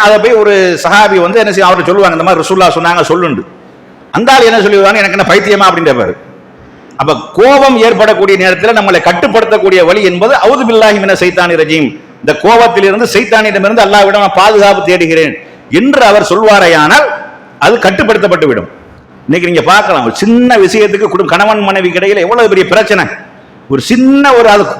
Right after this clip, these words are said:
ஊதி விடுறதுக்கு, பெருசாக்குறதுக்கு வேற வேற ஆட்கள் இருக்குது, சின்னதை வச்சு பெருசாக்குறதுக்கு. ஆனா ரெண்டு பேருக்கும் இடையிலேயே அந்த கோபம், எதுக்கு எடுத்தாலும் கோபப்படுறது, எதுக்கு எடுத்தாலும் கத்துறது.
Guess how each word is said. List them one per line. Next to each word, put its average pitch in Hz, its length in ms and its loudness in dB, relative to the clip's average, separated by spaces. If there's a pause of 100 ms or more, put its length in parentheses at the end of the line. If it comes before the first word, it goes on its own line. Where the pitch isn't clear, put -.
(120)
ஊதி 254 240 0
விடுறதுக்கு, 233 500 0
பெருசாக்குறதுக்கு 240 680 0
வேற 240 100 4 (100)
வேற 233 100 4 (100)
ஆட்கள் 233 240 2
இருக்குது, 208 240 2 (840)
சின்னதை 233 320 2
வச்சு 214 200 0
பெருசாக்குறதுக்கு. 208 680 0 (680)
ஆனா 190 160 2 (160)
ரெண்டு 269 260 -2
பேருக்கும் 269 380 0
இடையிலேயே 226 420 0
அந்த 220 100 0 (100)
கோபம், 214 340 2
எதுக்கு 254 200 -2
எடுத்தாலும் 262 360 0
கோபப்படுறது, 190 500 2 (680)
எதுக்கு 240 200 -2
எடுத்தாலும் 254 360 2
கத்துறது. 220 360 0